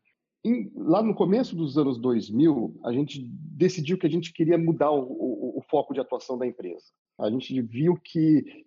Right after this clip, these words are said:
tinha uma, uma oportunidade muito interessante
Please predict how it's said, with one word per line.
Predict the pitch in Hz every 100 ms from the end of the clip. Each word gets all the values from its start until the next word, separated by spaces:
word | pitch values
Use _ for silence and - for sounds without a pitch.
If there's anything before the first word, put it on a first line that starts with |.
| -
tinha | - 202
uma, | 190
uma | 165 175 160
oportunidade | 156 156 - 139 127 117 123
muito | 131 151
interessante | - 143 117 - 151 135 - 98